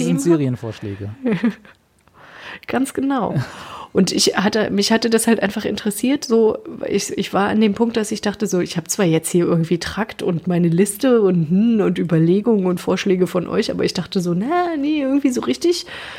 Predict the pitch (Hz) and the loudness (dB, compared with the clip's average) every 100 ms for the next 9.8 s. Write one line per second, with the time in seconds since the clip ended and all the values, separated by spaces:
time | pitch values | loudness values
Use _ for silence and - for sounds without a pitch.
0 | - - - - 214 220 262 - - - | -14 -14 -16 -4 2 4 2 -2 -6 -10
1 | - - 175 220 339 - 175 294 330 262 | -14 -4 2 4 4 2 0 0 0 0
2 | 269 254 254 - 233 226 247 - 247 - | -2 -2 -4 -2 2 2 0 -4 -2 -2
3 | - 190 - 294 294 247 214 220 233 - | 0 -2 0 2 2 2 0 0 -2 0
4 | 208 190 180 185 196 - - - - - | 2 2 2 0 -2 -2 -4 -4 -4 -4
5 | 175 175 220 240 180 185 208 202 - 196 | -6 -6 -6 -4 0 4 4 4 2 2
6 | 277 302 226 240 240 240 196 190 175 185 | 2 2 2 0 0 0 0 -2 -4 -4
7 | 196 180 - 180 233 254 277 349 - _ | -4 -6 -4 -4 -2 -2 -2 -2 -6 _
8 | - _ _ _ _ - 202 185 - 170 | -20 _ _ _ _ 0 0 2 0 -2
9 | - 185 196 196 - 208 - 202 | -2 0 2 2 0 -2 0 0